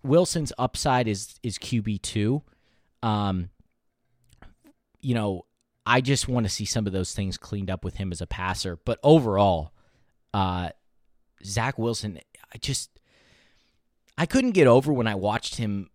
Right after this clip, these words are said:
you know, in the pocket, some of the things he did. I was just like, "Man, like, this kid can be really, <laughs> really good, like, really good." If you can just throw the ball accurately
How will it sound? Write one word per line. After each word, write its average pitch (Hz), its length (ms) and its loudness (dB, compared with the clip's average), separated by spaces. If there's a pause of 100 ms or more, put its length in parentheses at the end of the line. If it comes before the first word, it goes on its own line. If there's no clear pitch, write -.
(240)
you 120 100 -2
know, 95 380 -2 (600)
in 127 120 -2
the 110 100 -2
pocket, 98 560 -2
some 110 220 -4
of 98 80 -8
the 98 60 -16
things 95 320 -6
he - 100 -14
did. 98 160 -4
I 92 80 -4
was 85 120 -8
just - 180 -8
like, 80 180 -16
"Man, 87 220 -6
like, 80 160 -18 (180)
this 107 160 -8
kid 117 240 -8
can 92 160 -8
be 87 100 -6
really, 82 380 -10
<laughs> - 40 -4
really 127 260 -2
good, - 420 -8 (120)
like, 143 200 -4
really 143 460 -4
good." 110 400 -2 (220)
If 113 140 -12
you 143 80 -6
can 147 140 -2
just 143 220 -2
throw 127 220 0
the 127 80 0
ball 107 500 0 (840)
accurately 98 800 -2